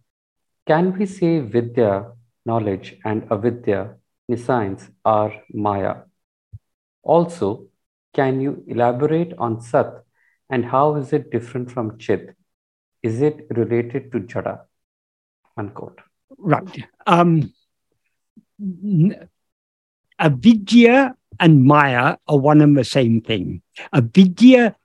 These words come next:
Speaker 2: um, avidya means ignorance, but what is it that is ignorant?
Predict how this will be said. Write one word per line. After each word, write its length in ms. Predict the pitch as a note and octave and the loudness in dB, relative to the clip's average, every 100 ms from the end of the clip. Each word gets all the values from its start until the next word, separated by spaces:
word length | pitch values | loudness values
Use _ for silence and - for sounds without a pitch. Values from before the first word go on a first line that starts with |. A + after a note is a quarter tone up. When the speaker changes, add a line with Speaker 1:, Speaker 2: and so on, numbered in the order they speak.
| _ _ _ _ - | _ _ _ _ 0
Speaker 2:
um, 440 | E3 D#3 D3 C3+ _ _ _ _ _ _ _ _ _ _ _ _ - | 4 6 6 4 _ _ _ _ _ _ _ _ _ _ _ _ -2
avidya 500 | C#3+ C#3+ E3 A3 A3 | 2 2 6 6 8
means 300 | F#3+ F3+ D3 | 6 4 4
ignorance, 680 | B2 B2 A#2+ G#2 B2 - - - _ - - - _ _ - F#3+ - | 0 0 -2 -2 -6 -8 -12 -20 _ -20 -20 -20 _ _ -16 -14 0
but 260 | G3 F#3+ - _ _ - | 2 2 -2 _ _ -6
what 500 | G3 B2+ D3+ A3+ - | -2 2 4 4 6
is 200 | C#4 C#4 | 6 6
it 160 | A#3 | 2
that 200 | E3+ G3+ | 2 4
is 180 | E3 B2+ | 6 6
ignorant? 720 | D3 A2+ B2+ G#2+ G#2 B2 - | 4 4 2 2 0 -6 -8